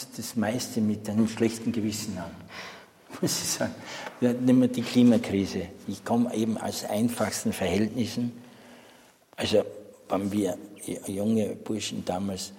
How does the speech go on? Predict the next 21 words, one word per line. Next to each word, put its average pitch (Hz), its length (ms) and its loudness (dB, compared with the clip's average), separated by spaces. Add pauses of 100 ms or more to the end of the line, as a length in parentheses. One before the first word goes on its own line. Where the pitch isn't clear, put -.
(300)
Osterfeuer, 101 1000 0
das - 220 -12
war 95 120 -2
in 92 120 -10
der 90 100 -4
Oststeiermark, 90 720 -6
Osterfeuer 95 640 0
ange-, 92 360 -6 (120)
anzünden 104 500 -4
und 92 160 -8
das, 87 100 -8 (760)
das - 140 -10
muss 101 200 -6
besonders 104 640 -2
hoch 95 160 -4
brennen. 92 240 -6 (500)
Was 98 200 0
haben 113 160 2
wir 117 100 2
verheizt? 107 760 -2
Autoreifen. 92 800 -4